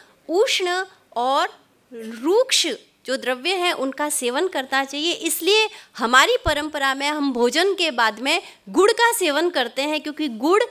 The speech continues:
तीक्ष्ण भी है, उष्ण भी है और रूक्ष भी है।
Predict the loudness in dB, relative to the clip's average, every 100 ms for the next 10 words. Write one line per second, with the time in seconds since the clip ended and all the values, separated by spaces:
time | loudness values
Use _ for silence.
0 | -6 _ _ 2 2 2 2 4 4 6
1 | 6 4 2 -8 _ _ 2 4 4 4
2 | 4 4 4 4 2 0 -2 -10 -6 0
3 | 2 0 -2 2 4 2 -2 -4 -12 -16
4 | -20